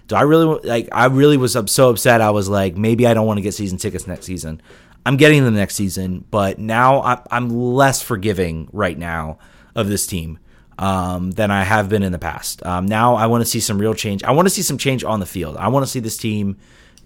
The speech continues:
go out and win. All right, you make this move, then, okay, now you guys gotta show, you guys gotta show that, you know, this is, we're, we're, we're closer to a long-term project. It really was the coach. Um, and, you know, we could be sitting here next season.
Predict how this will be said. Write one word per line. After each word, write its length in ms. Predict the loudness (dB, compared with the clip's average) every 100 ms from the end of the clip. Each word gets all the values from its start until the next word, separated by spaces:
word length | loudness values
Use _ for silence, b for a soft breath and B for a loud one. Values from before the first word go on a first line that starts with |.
| 2
go 220 | 6 6
out 240 | 6 2
and 180 | 0 -4
win. 320 | -4 -8 -12 -10
All 80 | -6
right, 160 | -4 -4
you 100 | -4
make 160 | -4
this 160 | -4 -2
move, 500 | 2 4 2 -2 -12 -6
then, 300 | -2 -2 -2
okay, 200 | -4 -2
now 280 | 2 2
you 160 | 2 0
guys 240 | 0 0
gotta 300 | 2 2 2
show, 580 | -2 -2 0 2 0 -2 b b b b b _ _ _ _ _ _
you 100 | 0
guys 180 | 4 6
gotta 160 | 6 2
show 320 | 4 6 6
that, 240 | 4 0
you 120 | -2 -4
know, 180 | -2
this 200 | -4 -4
is, 240 | -4 -6 -10 -8
we're, 360 | -4 -2 -4 -8
we're, 320 | -8 -6 -6 -8
we're 180 | -12 -12
closer 380 | -2 0 2 2
to 120 | 2
a 100 | 2
long-term 380 | 2 -2 -2 -4
project. 280 | -2 -2 -2
It 60 |
really 240 | 0 0 2
was 240 | 0 -2
the 60 | -6
coach. 440 | -12 -12 -14 -18 -10
Um, 220 | -6 -4
and, 200 | -4 -2
you 60 | -2
know, 100 | -2
we 120 | 0
could 120 | 0
be 60 | 2
sitting 240 | 0 0
here 60 | 0
next 180 | -2
season. 340 | -2 -2 -2